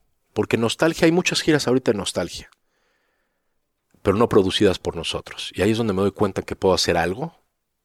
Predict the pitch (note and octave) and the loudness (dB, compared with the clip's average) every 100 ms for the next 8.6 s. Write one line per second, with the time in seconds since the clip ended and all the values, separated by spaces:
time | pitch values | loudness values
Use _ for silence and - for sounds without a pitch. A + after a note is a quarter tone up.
0 | _ _ G2+ F#2+ F#2+ F2+ - G2 G#2 B2 | _ _ -4 2 2 2 0 2 4 4
1 | G2 F#2+ F2 F#2 F2+ - D#2 E2 D#2+ D2+ | 4 2 0 2 0 0 -4 -4 -6 -8
2 | D#2 D2 F#2+ A2 - - _ _ - F#2+ | -8 -8 -6 -8 -10 -16 _ _ -8 -2
3 | G#2 F2 A2+ D#3 D3+ F#2 E2 D2+ - A2+ | 0 4 4 4 2 0 -2 -4 -2 -2
4 | F3+ - _ _ - - G#2 G2 - C#3+ | -2 -8 _ _ -8 0 2 2 2 4
5 | C#3+ C#3+ D3 - G2 - B2 A2 - - | 6 6 4 2 0 0 2 4 2 -2
6 | - - - _ _ _ _ _ G2+ F#2+ | -6 -8 -12 _ _ _ _ _ 2 2
7 | - G2 G#2+ G#2 F#2 - A2+ A2 - F#2+ | 2 4 4 4 0 0 2 0 2 0
8 | E2 - B2+ C3+ - F#3+ | 0 0 0 0 -2 -4